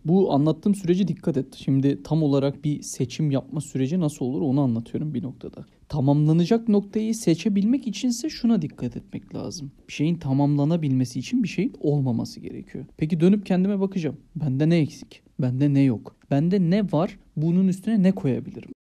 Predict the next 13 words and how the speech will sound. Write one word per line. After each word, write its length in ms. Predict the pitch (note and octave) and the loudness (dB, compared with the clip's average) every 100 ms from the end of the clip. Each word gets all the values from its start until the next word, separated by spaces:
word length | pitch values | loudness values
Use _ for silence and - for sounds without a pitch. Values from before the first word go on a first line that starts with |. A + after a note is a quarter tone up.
| _ - | _ 2
Bunların 360 | F#3+ A#3+ A3+ | 6 6 6
hepsini 380 | A#3+ A#3+ G#3+ G#3 | 4 2 2 2
listeleyip, 600 | G3+ G3+ - D3 C3+ - - _ | 2 -2 -2 -2 -2 -8 -20 _
üst 240 | G3 F3 E3 | -6 -6 -8
üste 220 | - C#3 | -6 -6
koyup, 400 | - C#3 D3 - | -4 -6 -6 -6
alt 280 | B2+ B2+ C3+ | -2 -2 -2
alta 240 | A#2+ C3 | -4 -4
yazıp, 300 | F3 D#3+ - | -6 -8 -6
yan 140 | C#3+ C#3 | 0 2
yana 260 | C#3+ C3 | 4 2
yazıp, 380 | A#2+ A#2+ - - _ - | 0 -4 -12 -20 _ -2
puanlandırabilirsin. 1120 | C#3+ D#3+ E3+ E3+ E3+ E3+ E3 D#3+ E3 - | 0 2 2 2 2 2 2 -2 -6 -8